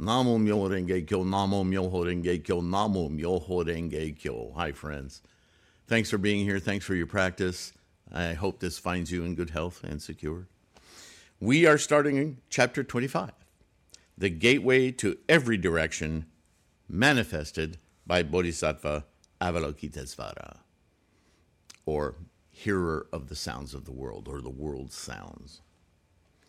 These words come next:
And the chapter starts with a question from Bodhisattva, uh, what is it? Limitless Mind? Uh,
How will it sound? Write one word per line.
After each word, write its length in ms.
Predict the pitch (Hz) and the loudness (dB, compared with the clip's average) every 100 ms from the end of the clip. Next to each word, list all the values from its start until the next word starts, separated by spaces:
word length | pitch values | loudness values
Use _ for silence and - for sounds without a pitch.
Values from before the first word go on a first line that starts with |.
| _ _ _ - | _ _ _ -4
And 360 | 87 80 76 67 - _ _ _ _ _ _ _ _ _ _ - _ _ | -2 -2 -4 -8 -14 _ _ _ _ _ _ _ _ _ _ -20 _ _
the 80 | - | -12
chapter 380 | - 117 98 92 | 0 0 0 -4
starts 480 | - 147 131 123 - | 0 4 4 2 -2
with 100 | 123 | -2
a 60 | |
question 540 | 120 156 156 - 69 62 _ _ _ _ _ | 0 0 0 -6 -8 -12 _ _ _ _ _
from 580 | - 113 107 98 92 90 - | 0 2 4 2 0 -4 -8
Bodhisattva, 880 | 90 113 110 107 95 - 90 87 85 - _ _ _ _ _ _ _ - | 2 2 4 0 0 0 0 0 -2 -10 _ _ _ _ _ _ _ -16
uh, 80 | 60 58 - - - _ _ _ _ _ _ _ _ _ _ _ _ _ | -14 -12 -16 -18 -20 _ _ _ _ _ _ _ _ _ _ _ _ _
what 100 | - | -8
is 120 | 80 | -6
it? 160 | 87 - | -6 -6
Limitless 580 | 78 95 104 - 95 - | -4 -2 -2 -4 -8 -4
Mind? 480 | 90 92 104 113 - _ _ _ _ _ _ _ _ _ _ _ _ _ _ _ _ _ _ _ _ _ _ _ _ _ _ _ _ | -2 -2 -4 -8 -14 _ _ _ _ _ _ _ _ _ _ _ _ _ _ _ _ _ _ _ _ _ _ _ _ _ _ _ _
Uh, 760 | - - _ _ _ _ _ | -18 -18 _ _ _ _ _